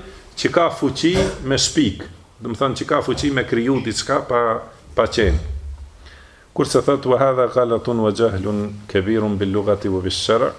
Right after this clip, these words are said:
al mutahhar", thot Ibn Taymija, do më thënë, "Ky është gabim dhe ignorancë e madhe për gjuhën arabe dhe për shariatin e pastër."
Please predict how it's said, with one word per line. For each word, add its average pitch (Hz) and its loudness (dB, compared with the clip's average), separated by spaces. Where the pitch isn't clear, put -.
al 101 0
mutahhar", 113 0
thot 117 0
Ibn 107 0
Taymija, 117 0
do 117 -2
më 110 -6
thënë, 113 -2
"Ky 120 2
është 101 -6
gabim 123 2
dhe 110 2
ignorancë 123 2
e - 4
madhe 123 4
për 98 2
gjuhën 123 2
arabe 123 4
dhe 113 2
për 113 2
shariatin 107 2
e 107 -2
pastër." 95 0